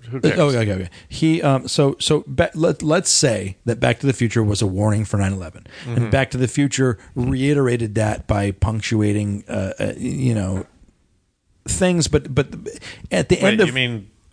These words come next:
Speaker 1: what reiterated it? The Walk?
Speaker 2: Uh, uh, uh, ba-, well, well, hold on. Back to the Future Two, then that, that movie scene where they show,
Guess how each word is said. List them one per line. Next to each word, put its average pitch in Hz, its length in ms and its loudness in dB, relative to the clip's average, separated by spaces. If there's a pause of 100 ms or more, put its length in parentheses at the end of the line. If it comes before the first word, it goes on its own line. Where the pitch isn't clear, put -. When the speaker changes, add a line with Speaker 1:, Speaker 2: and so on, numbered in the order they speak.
(1400)
Speaker 1:
what 117 260 0
reiterated 151 680 0
it? 175 200 -4 (1900)
The 110 140 -2
Walk? 107 480 2
Speaker 2:
Uh, 156 300 4
uh, 147 220 4 (340)
uh, 147 220 2 (1300)
ba-, 165 200 0
well, 190 200 2
well, 170 120 2
hold 165 160 2
on. 107 140 -4
Back 165 220 0
to 196 80 0
the 175 80 4
Future 143 300 0
Two, 135 640 2 (280)
then 123 540 0 (800)
that, 147 180 0 (200)
that 135 160 2
movie 156 360 2
scene 101 440 -2 (720)
where 113 260 -2
they 110 140 0
show, 131 400 0